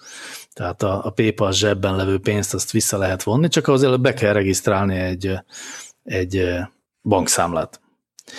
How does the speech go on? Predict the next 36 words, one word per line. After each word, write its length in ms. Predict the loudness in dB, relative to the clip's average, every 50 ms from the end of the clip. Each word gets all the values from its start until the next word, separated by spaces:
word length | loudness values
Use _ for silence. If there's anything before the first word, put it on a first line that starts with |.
| -14 -14 -14 -16 -18 _ _ _ _ _ _ -2
És 200 | -2 0 2 2
én, 240 | 2 4 4 2 0 -2 -6 -14 _ _ _ _ _ _ _
hát 200 | -2 0 2 2
gondoltam, 440 | 2 2 4 2 2 2 2 2
na, 140 | 4 2 2
ez 100 | 2 2
nem 200 | 2 0 0 0
lehet, 220 | -2 -4 -4 -4 -4
ez 100 | -4 -4
olyan 120 | -2 -2
nehéz, 340 | 0 2 4 4 4 4 4
beírtam 500 | 2 2 2 2 0 -2 -2 -4 -6 -4
az 100 | -4 -4
O 100 | -6 -6
T 140 | -6 -8 -12
P-s 200 | -10 -10 -10 -4
bankszámlámat, 880 | 0 0 2 2 2 2 2 2 2 2 0 0 0 -2 -2 -4 -4
meg 160 | -6 -8 -6
a 60 | -4 -4
hozzátartozó 560 | -4 -4 -4 -6 -8 -10 -12 -12 -8 -4 0
adatokat, 460 | 2 2 2 2 0 -2 -4 -4 -4
megnyomtam 440 | -2 -2 -2 -4 -6 -8 -12 -12 -10
a 40 | -2
gombot, 420 | 0 2 2 4 2 2 2 0
és 100 | -4 -2
visszamentem 640 | 0 0 0 0 -2 -2 -2 -2 -4 -4 -4 -4 -2
a 100 | -2 -4 -6 -8 -14 -14 -12 -4
előző 260 | 0 2 2 4 4
oldalra, 240 | 4 4 4 4 4 4
hogy 100 | 2 2
akkor 160 | 2 2 0 2
most 200 | 2 2 2 2
már 120 | 2 4
beregisztráltam 680 | 4 4 4 4 2 0 0 0 0 0 0 -2 -4 -6
a 40 |
bankszámlámat, 800 | -2 -2 -2 -2 -2 -2 -4 -4 -2 0 2 2 2 0 -2 -4